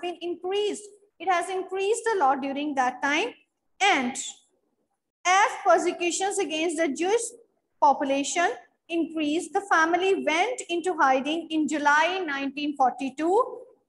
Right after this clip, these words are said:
in hidden rooms in her father Otto Frank's office building. So where they have gone into hiding, they have gone, what was the name of the father? The name of the father was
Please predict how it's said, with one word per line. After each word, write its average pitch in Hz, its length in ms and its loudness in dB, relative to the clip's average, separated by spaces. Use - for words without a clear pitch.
in 359 180 0
hidden 403 480 2
rooms 359 440 2
in 330 140 0
her 339 180 4
father 277 460 4
Otto 370 260 6
Frank's 339 520 0
office 285 580 2
building. 262 420 -2
So 415 200 2
where 339 280 4
they 381 140 2
have 359 240 2
gone 302 220 2
into 339 260 -2
hiding, 302 520 0
they 320 120 2
have 311 260 0
gone, 320 340 4
what 294 200 2
was 359 200 2
the 370 80 0
name 269 240 -4
of 254 180 -4
the 302 120 2
father? 294 520 4
The 392 80 -4
name 285 300 -8
of 277 160 -8
the 277 160 -6
father 262 340 -4
was 269 320 2